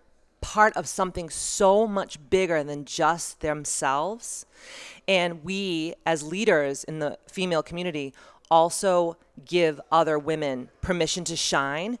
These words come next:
when we just shine our own light. We live in this society where we're just so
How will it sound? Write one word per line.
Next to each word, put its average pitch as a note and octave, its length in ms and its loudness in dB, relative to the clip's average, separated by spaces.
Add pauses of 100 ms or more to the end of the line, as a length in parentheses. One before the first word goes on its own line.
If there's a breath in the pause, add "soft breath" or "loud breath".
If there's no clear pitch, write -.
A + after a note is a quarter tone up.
when D#3+ 260 -6
we D#3 180 -6
just D#3 200 -2
shine C3+ 280 0
our B2 160 -2
own B2 160 -6
light. A2+ 240 -8 (720)
We F#3 340 -4
live F#3 220 0
in F3+ 40 -4
this E3 140 -4
society D#3+ 680 0 (440 loud breath)
where E3 340 4
we're D#3+ 180 -2
just - 220 -6
so A3+ 960 2